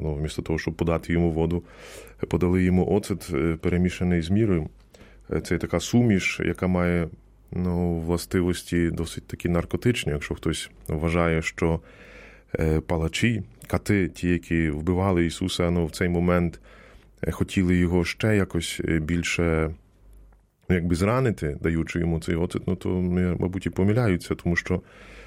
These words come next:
е, коли, ну, власне, кати подавали такий напій, то їхня жертва, їхня, ну, людина, яка вмирала, переставала відчувати біль. І ми пам'ятаємо, що Ісус скуштував, але не захотів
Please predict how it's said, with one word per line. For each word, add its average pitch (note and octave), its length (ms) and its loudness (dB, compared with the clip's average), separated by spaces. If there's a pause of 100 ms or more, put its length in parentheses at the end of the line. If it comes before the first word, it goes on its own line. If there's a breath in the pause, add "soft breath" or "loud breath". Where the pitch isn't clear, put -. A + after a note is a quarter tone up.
(260 loud breath)
е, E2 220 4
коли, F2 600 4
ну, E2+ 580 -2 (320)
власне, E2 260 -4
кати F2 340 0
подавали E2+ 540 2
такий E2 300 -2
напій, F#2 440 0 (460 loud breath)
то F2 160 4
їхня F2 300 2
жертва, F#2+ 400 0
їхня, E2 260 -2 (680)
ну, D2+ 360 -4 (180)
людина, E2 300 2
яка D#2 200 0
вмирала, F2 420 2
переставала F2 540 -2
відчувати E2 440 -2
біль. D#2 240 -2
І D#2 60 -2
ми D#2 100 0
пам'ятаємо, D#2+ 480 0
що E2 120 -2
Ісус G2+ 220 -2
скуштував, E2+ 600 0
але E2 180 0
не E2 180 0
захотів F2 500 -2